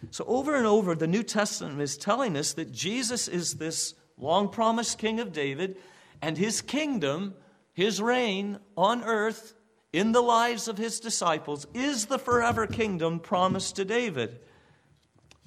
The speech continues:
Chapter twenty-five and verse thirty-four says, "Then the king will say to those on his right,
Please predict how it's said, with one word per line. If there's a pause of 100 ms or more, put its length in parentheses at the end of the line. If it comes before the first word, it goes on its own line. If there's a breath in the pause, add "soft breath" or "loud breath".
(3750 soft breath)
Chapter
twenty-five
and
verse
thirty-four
says,
"Then
the
king
will
say
to
those
on
his
right,